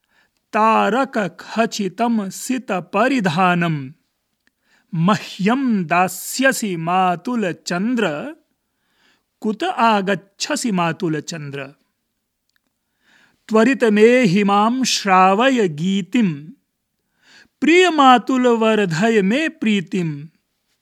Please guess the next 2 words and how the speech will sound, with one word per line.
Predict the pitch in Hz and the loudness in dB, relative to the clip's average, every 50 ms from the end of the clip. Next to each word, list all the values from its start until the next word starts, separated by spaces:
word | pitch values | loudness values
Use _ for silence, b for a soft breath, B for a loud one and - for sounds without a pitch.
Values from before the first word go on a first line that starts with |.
| _ _ _ _ _ _ _ _ _ _ _ _ _ _ _ - | _ _ _ _ _ _ _ _ _ _ _ _ _ _ _ -4
किन्नायास्यसि | - 349 359 330 302 269 247 233 220 214 208 202 202 202 196 190 185 180 - - - 220 202 190 - 214 185 170 151 151 - _ _ _ _ _ _ - 185 | -4 -2 -2 -2 -2 0 2 4 4 4 2 2 2 2 2 0 0 -2 -6 -8 -6 -4 -4 -4 -2 -2 -2 -2 -4 -4 -8 _ _ _ _ _ _ -14 -10
मातुलचन्द्र? | 170 156 160 160 156 156 151 - 262 302 294 247 - - - 170 160 156 147 165 185 160 139 139 185 | -6 -4 0 0 0 0 -2 -2 -2 -2 0 0 -2 -2 -4 -4 -4 -4 -4 -2 -2 -4 -4 -6 -10